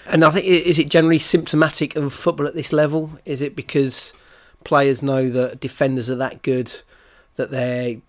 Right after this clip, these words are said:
they're waiting for an opportunity, a space to appear that doesn't appear that often? And maybe that's part of the problem. I think we've talked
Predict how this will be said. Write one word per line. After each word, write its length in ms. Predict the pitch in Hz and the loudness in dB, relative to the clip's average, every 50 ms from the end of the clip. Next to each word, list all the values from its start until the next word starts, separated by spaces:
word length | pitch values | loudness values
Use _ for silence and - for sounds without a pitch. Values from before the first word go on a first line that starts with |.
| _ _ _ _ _ _ _ - | _ _ _ _ _ _ _ -6
they're 140 | 127 123 | -4 -4
waiting 580 | 120 120 131 139 135 135 131 - - 139 127 123 | -4 -2 -2 0 0 0 -2 -4 -4 -4 -4 -6
for 460 | 117 - - 131 127 120 120 120 107 - _ _ _ _ - - | -6 -6 -4 -4 -4 -4 -4 -8 -10 -14 _ _ _ _ -16 -12
an 100 | - 135 | -8 -8
opportunity, 640 | 123 - - - - 143 131 127 113 - - 135 131 | -8 -8 -8 -4 -2 0 0 0 0 0 0 2 2
a 40 | 120 | 0
space 360 | - - - 135 131 120 - - | 0 -2 -2 0 0 0 -2 -2
to 100 | - 131 | -4 -4
appear 340 | 117 - - 139 127 127 120 | -4 -2 0 0 0 0 -2
that 120 | 120 120 | -4 -6
doesn't 260 | 127 131 120 123 127 | -4 -4 -4 -4 -6
appear 260 | 113 - - 127 120 117 | -10 -6 -6 -4 -4 -4
that 120 | 117 117 | -6 -6
often? 480 | - 123 117 - - - 127 127 123 - - - - - - - - - - _ _ | -6 -6 -8 -6 -6 -6 -6 -6 -6 -10 -16 -20 -20 -20 -20 -20 -20 -20 -20 _ _
And 300 | - 147 156 165 165 165 | -2 0 0 2 4 4
maybe 300 | 175 175 180 180 160 165 | 6 6 6 6 4 2
that's 160 | 156 156 - | 2 0 -2
part 240 | - - - 170 156 | -4 -4 -4 -2 -2
of 40 | 127 | -4
the 60 | 139 | -6
problem. 460 | - - - 180 151 123 131 127 127 | -6 -2 2 2 2 2 2 0 0
I 40 | 131 | 0
think 200 | 123 - 156 143 | 0 -2 -4 -2
we've 140 | 131 123 - | -4 -6 -8
talked 520 | - - 170 151 143 123 - - - - | -6 -2 -2 -2 -2 -2 -8 -12 -14 -14